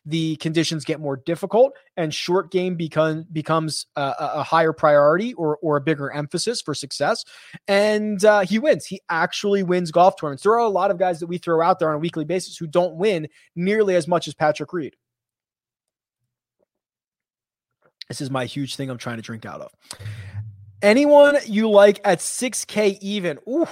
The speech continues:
doggy, Jason, that is a really really tough question.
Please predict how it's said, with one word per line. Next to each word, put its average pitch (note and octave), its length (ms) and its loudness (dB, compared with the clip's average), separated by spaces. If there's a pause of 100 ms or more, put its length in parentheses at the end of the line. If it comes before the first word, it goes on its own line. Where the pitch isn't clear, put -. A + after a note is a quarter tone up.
(320)
doggy, C#3 400 -2
Jason, C3+ 460 -8
that C#3+ 220 -6
is C3 260 -12
a A2+ 200 -12
really B2 880 2 (880)
really D3 360 0
tough B2 340 -4
question. - 400 -10